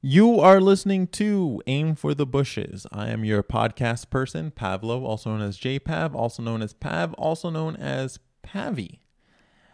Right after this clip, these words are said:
And increasingly not with me is Maggie the Mags. Now, if this is your first time listening, we have had to change things, how we record and such, because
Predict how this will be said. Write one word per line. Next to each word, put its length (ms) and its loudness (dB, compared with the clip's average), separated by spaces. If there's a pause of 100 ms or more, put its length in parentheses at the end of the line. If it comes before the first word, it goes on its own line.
(360)
And 760 -2 (720)
increasingly 1040 -4
not 360 0
with 240 -2
me 320 -4
is 520 -6
Maggie 320 -2
the 120 -2
Mags. 920 -2 (220)
Now, 200 -2
if 40 -4
this 120 -4
is 60 -4
your 100 -4
first 220 -2
time 220 -2
listening, 460 -4 (680)
we 220 -4
have 220 -2
had 180 0
to 100 0
change 440 0
things, 640 -4 (240)
how 160 -2
we 100 -2
record 560 0
and 160 -4
such, 580 -4 (120)
because 520 -8